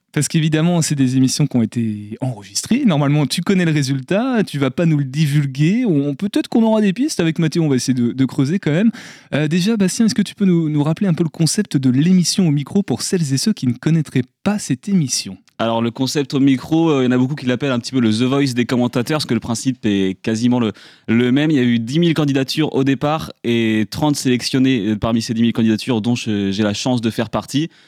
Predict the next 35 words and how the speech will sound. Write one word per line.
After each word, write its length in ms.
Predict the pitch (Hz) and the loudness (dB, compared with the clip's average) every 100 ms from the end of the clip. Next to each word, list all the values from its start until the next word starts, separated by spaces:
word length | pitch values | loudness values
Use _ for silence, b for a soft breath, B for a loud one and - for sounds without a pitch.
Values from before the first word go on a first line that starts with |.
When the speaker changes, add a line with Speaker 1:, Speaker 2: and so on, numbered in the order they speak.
| b b | b b
Speaker 2:
Et 120 | - 123 | -4 0
donc, 240 | 127 - | 0 0
euh, 1080 | 123 117 110 110 107 107 104 101 98 95 92 | -2 0 0 2 2 0 0 0 0 -2 -2
il 60 | 95 | 0
y 40 | |
aura 180 | 110 110 | 0 -2
différentes, 500 | 107 113 123 110 110 | -4 -4 -4 -2 -2
euh, 320 | 117 107 101 | 0 0 0
épreuves. 440 | 104 110 - 131 147 | 0 -2 -2 -2 0
La 120 | 117 | -2
première, 360 | - 113 117 113 | -2 -2 0 -2
donc, 140 | 104 | -4
c'est 80 | - | -2
dans 100 | 104 | -2
l'épisode, 460 | 98 - 110 104 - B B 95 | -2 -2 -2 -2 -6 B B -4
euh, 100 | 107 | 0
de 140 | 113 | 0
demain, 260 | 110 113 120 | 2 2 2
avec 220 | 104 107 | 0 -2
un 80 | 107 | -4
passage 340 | 110 123 113 | -4 -2 -2
devant 180 | 107 107 | -2 -2
le 60 | |
jury 300 | 101 107 113 | 0 -2 -2
qui 140 | 117 110 | -2 -2
n'est 140 | 98 | -2
autre 180 | 110 - | -4 -8
que 400 | - 101 92 87 | -10 -8 -6 -10
David 340 | 90 110 110 113 | -6 -4 0 0
Ginola, 360 | 113 113 113 | 2 2 2
Laure 160 | 110 113 | 0 -2
Boulot 380 | 113 113 113 - - | 0 2 2 0 -2
et 40 | |
Hervé 260 | 131 123 123 | -2 0 0
Matou. 340 | 113 107 143 | 0 2 0